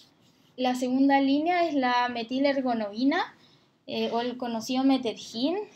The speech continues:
con dosis intramuscular. Em, contraindicaciones importantes, la hipertensión, preeclampsia o, o la enfermedad cardiovascular.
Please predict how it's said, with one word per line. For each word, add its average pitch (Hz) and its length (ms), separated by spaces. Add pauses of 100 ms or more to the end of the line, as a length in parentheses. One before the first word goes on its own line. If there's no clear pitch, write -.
(120)
con 240 200
dosis 254 300
intramuscular. 247 960 (720)
Em, 220 840 (160)
contraindicaciones 262 880
importantes, 285 760
la 320 160
hipertensión, 277 960
preeclampsia 285 920 (540)
o, 277 400 (140)
o 247 180
la 269 100
enfermedad 254 460
cardiovascular. 254 880